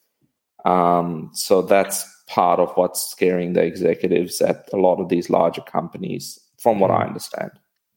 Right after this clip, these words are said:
Speaker 2: Yeah, business is certainly a lot about confidence, and that's, uh, driving it at the moment. Uh, Ray Palmer, if you buy an E V for fifty-six K, wait for the warranty to expire, that's seven K per year, which is reasonable. And it certainly won't go to zero, so,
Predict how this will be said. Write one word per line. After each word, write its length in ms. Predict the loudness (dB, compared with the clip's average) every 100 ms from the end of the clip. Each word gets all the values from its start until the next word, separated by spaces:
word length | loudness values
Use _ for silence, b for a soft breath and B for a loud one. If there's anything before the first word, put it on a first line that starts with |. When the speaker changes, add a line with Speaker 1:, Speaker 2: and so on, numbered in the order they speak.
| _ _ _ _
Speaker 2:
Yeah, 240 | 2 2
business 360 | 2 0 0 -2
is 120 | -4
certainly 300 | -2 0 2
a 40 | 4
lot 100 | 4
about 200 | 2 2
confidence, 640 | 2 4 4 2 0 -4
and 300 | -4 -2 -4
that's, 360 | -6 -8 -14 -10
uh, 260 | -8 -8 -10
driving 340 | -8 -6 -6
it 60 | -8
at 60 |
the 80 | -6
moment. 320 | -2 -2 -2 -12 b b b b b b b 0
Uh, 440 | 2 4 2 2
Ray 200 | 4 4
Palmer, 360 | 4 2 4 2
if 100 | 0
you 80 | 2
buy 240 | 4 4
an 80 | 4
E 100 | 4
V 140 | 2
for 160 | 0 -6
fifty-six 480 | -8 -8 -8 -8 -4
K, 380 | 0 2 4
wait 180 | 2 0
for 100 | -2
the 80 | -6
warranty 340 | -2 -2 -2 -6
to 80 |
expire, 420 | -8 -4 2 4 4
that's 160 | 2
seven 260 | -2 -2 0
K 220 | 2 2
per 100 | 4
year, 260 | 4 4 2
which 140 | 0
is 140 | -2
reasonable. 520 | 0 0 2 2 2 0
And 80 | -2
it 100 | 2
certainly 220 | 2 2
won't 180 | 2 2
go 100 | 0
to 80 |
zero, 420 | -2 -4 -4 -6 -8
so, 300 | -8 -10